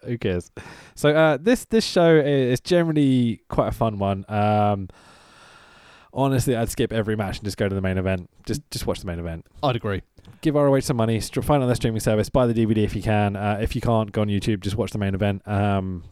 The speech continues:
Speaker 1: but yeah, it's, it's so good. The rest of it is not really worth watching, if I'm totally honest.
Speaker 2: <laughs> Just bury the whole po-, thanks
Speaker 1: Yep.
Speaker 2: for listening. We just basically said you've listened to us talk about wrestling that's
Speaker 1: I, I,
Speaker 2: average
Speaker 1: remem-,
Speaker 2: at
Speaker 1: I remember this card kind of being like that, and that the undercard is all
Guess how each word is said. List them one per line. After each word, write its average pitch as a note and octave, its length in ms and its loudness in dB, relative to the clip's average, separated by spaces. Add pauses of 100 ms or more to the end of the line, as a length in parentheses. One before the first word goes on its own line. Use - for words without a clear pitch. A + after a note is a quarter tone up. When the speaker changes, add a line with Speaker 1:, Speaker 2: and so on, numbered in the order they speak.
Speaker 1:
but G#2 240 0
yeah, G2+ 220 -2
it's, F2+ 340 -8
it's - 200 -10
so G2 220 -2
good. F2+ 320 -6
The C3 160 -2
rest D#3 200 0
of A2 60 -4
it G#2 100 -2
is G#2 160 -6
not G2+ 140 -4
really F#2 160 -4
worth E2+ 200 -4
watching, F#2 260 -8
if F#2 100 -8
I'm - 60 -18
totally G#2+ 240 -2
honest. G#2 340 -4 (920)
Speaker 2:
<laughs> E3+ 120 -2 (600)
Just G3+ 200 -2 (160)
bury G#3 300 6
the F3 100 2
whole F#3+ 140 4
po-, F3+ 80 0 (260)
thanks D#3 280 2
Speaker 1:
Yep. G#3 80 4
Speaker 2:
for - 20 0
listening. D#3+ 380 2
We F3 100 4
just C4 160 -8
basically G3 220 -2
said E3 200 -2
you've D#3+ 160 0
listened E3+ 260 -2
to D#3+ 40 2
us D#3 60 -2
talk E3+ 240 0
about D#3 200 2
wrestling D#3 360 0
that's D#3 180 -4 (380)
Speaker 1:
I, D#3+ 140 4
I, E3+ 100 2
Speaker 2:
average E3 260 2
Speaker 1:
remem-, G#3+ 100 4
Speaker 2:
at - 60 -4
Speaker 1:
I D#3 60 2
remember F3 240 2
this D3+ 160 2
card D3 320 0
kind C#3+ 300 0
of A#2 80 -2
being D3 220 2
like G#2+ 200 -4
that, G#2 200 -2
and A2 100 -6
that G#2+ 100 -4
the A#2 80 -2
undercard A#2 420 0
is A2 100 -4
all B2 240 2